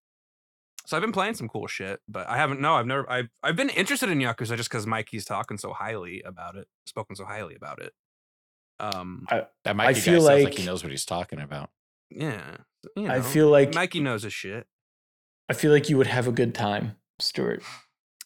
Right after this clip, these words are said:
Speaker 2: No,
Speaker 1: Well
Speaker 2: knowing your tastes, like, I, I think, I think it might take you a while to get into it, but I think if you did, you'd probably enjoy it quite a bit. And
Speaker 3: I
Speaker 2: this
Speaker 3: think
Speaker 2: is the, I mean, this is someone who never finished Zero. I need to go back and finish Zero, but,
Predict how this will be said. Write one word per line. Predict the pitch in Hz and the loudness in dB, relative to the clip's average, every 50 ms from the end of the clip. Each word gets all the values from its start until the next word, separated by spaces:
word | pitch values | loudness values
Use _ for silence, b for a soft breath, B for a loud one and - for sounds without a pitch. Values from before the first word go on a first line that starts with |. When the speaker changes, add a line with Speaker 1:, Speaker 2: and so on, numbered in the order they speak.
| _ _ - | _ _ -2
Speaker 2:
No, | 143 135 131 | 2 4 4
Speaker 1:
Well | 139 160 180 | 6 6 6
Speaker 2:
knowing | 156 151 160 165 170 170 170 170 170 - _ _ - - | 6 8 8 8 8 6 4 2 -2 -6 _ _ -10 -6
your | 208 180 156 160 160 | -2 2 4 4 4
tastes, | 151 - 160 160 165 175 170 - - | 4 4 4 6 6 6 4 2 2
like, | - 135 127 127 | 4 4 4 4
I, | 131 - 127 120 | 2 2 4 4
I | - - 131 123 | 4 4 2 2
think, | 110 - - 143 139 131 123 - - - - _ _ _ _ _ _ _ _ _ _ - | 0 0 0 2 2 2 0 -4 -8 -12 -14 _ _ _ _ _ _ _ _ _ _ 0
I | 143 127 | 2 4
think | 160 160 | 6 6
it | 175 | 6
might | 160 160 160 156 156 | 8 6 4 4 2
take | - 147 147 135 - | 2 0 0 2 4
you | 139 131 | 4 4
a | 123 | 6
while | 120 120 117 113 110 | 6 6 6 6 4
to | 120 | 2
get | 113 120 113 | 2 2 2
into | 113 110 110 107 - - 107 | 2 2 0 0 0 0 0
it, | 104 - - | -2 0 0
but | - 113 | 0 0
I | 110 110 | 0 0
think | 110 - - 131 117 - | 0 0 0 0 0 0
if | 120 - - | -4 -4 -4
you | 113 110 - _ | -8 -8 -8 _
did, | - 113 104 101 101 104 | -2 0 0 0 -2 -2
you'd | 101 98 - _ - | -6 -8 -8 _ -20
probably | - - - 113 101 95 104 107 107 - 110 95 85 85 85 - 110 - _ _ _ _ _ _ - | -10 -4 -2 0 0 0 -2 -6 -6 -6 -4 -4 -2 -2 -4 -6 -8 -10 _ _ _ _ _ _ -8
enjoy | - 110 107 107 104 101 | -6 -4 -4 -2 -2 -2
it | 98 92 - | -4 -4 -6
quite | - - 113 110 101 | -6 -4 -2 -2 -2
a | 90 | -4
bit. | - - - 92 92 - - - | -4 -4 -4 -2 -2 -4 -4 0
And | 120 120 | 2 2
Speaker 3:
I | |
Speaker 2:
this | 147 139 135 | 4 4 2
Speaker 3:
think | 143 139 | 2 4
Speaker 2:
is | |
the, | 175 175 143 | 4 6 6
I | 139 | 6
mean, | 160 156 147 143 143 | 6 6 6 6 4
this | 147 139 127 | 2 2 0
is | 135 123 | 0 2
someone | - 151 143 131 | 2 4 4 4
who | 131 143 139 131 - - | 4 4 2 2 0 -2
never | 120 123 127 127 123 120 | 0 2 2 2 2 0
finished | 113 - 123 117 107 104 110 | 0 0 0 0 0 -2 -2
Zero. | 110 107 107 104 104 | -2 0 0 0 2
I | 110 | 2
need | 117 117 | 2 0
to | 117 | 0
go | 117 120 | 2 0
back | 110 117 117 - - | 2 0 0 -2 -4
and | 113 - | -10 -8
finish | - 123 117 110 113 | -6 -6 -6 -6 -6
Zero, | - 104 - - 50 - - - _ | -6 -6 -6 -4 -4 -6 -8 -8 _
but, | - 110 - - - | -4 -4 -4 -4 -6